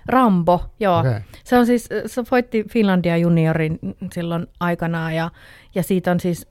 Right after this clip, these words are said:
Speaker 1: <clears throat> luokkasarjana on paljon luettuja. Mä luin sitten muutaman oppilaan kanssa sitä, äh, selkoversiota.
Speaker 2: Joo.
Speaker 1: Meillä oli semmoinen pieni lukupiiri ja sit mä aina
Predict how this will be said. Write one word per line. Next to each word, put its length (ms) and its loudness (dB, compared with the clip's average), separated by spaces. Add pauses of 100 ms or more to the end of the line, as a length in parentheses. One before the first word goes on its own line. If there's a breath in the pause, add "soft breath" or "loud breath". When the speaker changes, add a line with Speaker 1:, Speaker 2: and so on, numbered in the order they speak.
(160)
Speaker 1:
<clears throat> 200 -2
luokkasarjana 1040 0
on 140 0
paljon 260 2
luettuja. 460 0
Mä 140 0
luin 220 0
sitten 280 -4
muutaman 400 0
oppilaan 400 -4
kanssa 300 -6
sitä, 260 -6
äh, 80 -6 (1000 soft breath)
selkoversiota. 1160 -2
Speaker 2:
Joo. 180 0 (120)
Speaker 1:
Meillä 180 -4
oli 80 -6
semmoinen 300 -2
pieni 340 0
lukupiiri 500 0
ja 100 0
sit 180 -12
mä 80 -2
aina 300 0